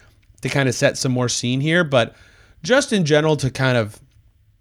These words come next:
contextualize what just happened, right? The Pacers had the court, the blue court, and they've had that before, but this time it was the quarterfinals. They put these towels on all the seats. They're, like, yellow in-season tournament towels,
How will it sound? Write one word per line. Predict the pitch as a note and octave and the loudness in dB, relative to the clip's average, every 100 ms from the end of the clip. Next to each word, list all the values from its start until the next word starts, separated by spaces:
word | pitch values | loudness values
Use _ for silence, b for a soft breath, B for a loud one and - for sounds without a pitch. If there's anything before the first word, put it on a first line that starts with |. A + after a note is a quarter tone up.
| _ _ - _ _ - | _ _ -20 _ _ -10
contextualize | B2 - C#3+ - C#3+ C3 B2 A2+ | -4 0 0 2 2 4 4 2
what | B2 | -2
just | A#2+ A2 | -2 -4
happened, | G#2+ G#2+ G#2 A2+ A2+ | -2 -2 -2 -6 -4
right? | A2+ A2 - B B B B B C3+ | -2 -2 -4 B B B B B -4
The | C#3+ C#3+ | -2 -2
Pacers | - D3+ F#3+ G#3 G#3 | -2 0 0 2 0
had | D3 D#3 | 2 0
the | G#3 | 0
court, | - C3+ B2+ | 0 0 0
the | A#2+ | -2
blue | A#2+ C#3 | -4 -4
court, | - G#2 G#2 - _ | -2 -4 -4 -10 _
and | D3 | -4
they've | |
had | G3+ A3+ | 2 4
that | D3 C3 | 4 2
before, | G#2+ - G#2 G#2 - B B | -4 -6 -6 -6 -8 B B
but | - D#3 | -2 0
this | C4+ - | 2 2
time | F3+ D#3+ | 2 4
it | D#3 | 4
was | C3+ | 0
the | |
quarterfinals. | C3 D#3+ D3 C#3+ C#3 C3 | 0 0 0 0 0 -2
They | |
put | C3 F#3 | -4 -6
these | D3 B2 | -6 -8
towels | - - B2+ C#3+ D3 D3 - - | -4 0 2 4 2 0 -2 -6
on | B2 B2 | -4 -2
all | C3 B2 | -2 -2
the | |
seats. | A2 - C3+ C3+ - - | -2 -4 -2 -2 -6 -8
They're, | - A#2 | -6 -6
like, | A2 A2 | -6 -8
yellow | A#2 A#2 A2+ | -4 0 0
in-season | A2+ G#2+ A#2 A2 | 0 0 0 -2
tournament | A#2 A2+ A#2 A2+ | -2 -4 -4 -2
towels, | B2 B2 B2 B2 B2+ | 2 4 2 0 -4